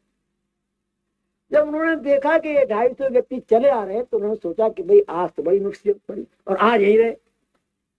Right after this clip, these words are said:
कि मैं तो इनका अतिथि सत्कार भी नहीं कर सकूंगा, मेरे पास तो ढाई सौ गिलास भी नहीं है और इतनी जल्दी मैं arrangement भी नहीं कर सकता,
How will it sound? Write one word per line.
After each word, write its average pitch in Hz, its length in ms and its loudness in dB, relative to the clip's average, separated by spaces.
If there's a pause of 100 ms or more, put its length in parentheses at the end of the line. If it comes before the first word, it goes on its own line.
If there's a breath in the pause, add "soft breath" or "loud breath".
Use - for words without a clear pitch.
(680 soft breath)
कि 302 100 6
मैं 269 280 -2
तो 339 120 -4
इनका 339 260 -2
अतिथि 302 360 -4
सत्कार 254 420 -2
भी 277 120 -6
नहीं 269 120 -4
कर 240 120 0
सकूंगा, 254 440 -2
मेरे 240 360 4
पास 247 220 -4
तो 240 120 0
ढाई 190 220 2
सौ 208 120 2
गिलास 185 320 -2
भी 202 100 -6
नहीं 214 140 -4
है - 1300 -10
और 302 100 4
इतनी 320 420 -4
जल्दी 311 340 0
मैं 320 120 0
arrangement 226 420 -2
भी 240 100 -8
नहीं 247 120 -6
कर 240 120 -6
सकता, 247 320 -18